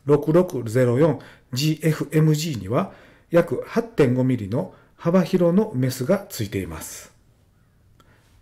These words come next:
エヌエフエス六六ゼロ四ジーエルエムや他社の一般的なフラットシーマは約七ミリの幅の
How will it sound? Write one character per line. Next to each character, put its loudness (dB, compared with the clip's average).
エ 4
ヌ 6
エ 4
フ -2
エ 2
ス -8
六 0
六 2
ゼ 2
ロ 2
四 2
ジ 0
ー 2
エ 6
ル 2
エ 6
ム -2
や -6
他 -2
社 -2
の -4
一 -6
般 0
的 -2
な 2
フ 0
ラ 4
ッ -4
ト -4
シ -4
ー -6
マ -8
は -4
約 0
七 2
ミ 6
リ 4
の 0
幅 -2
の 0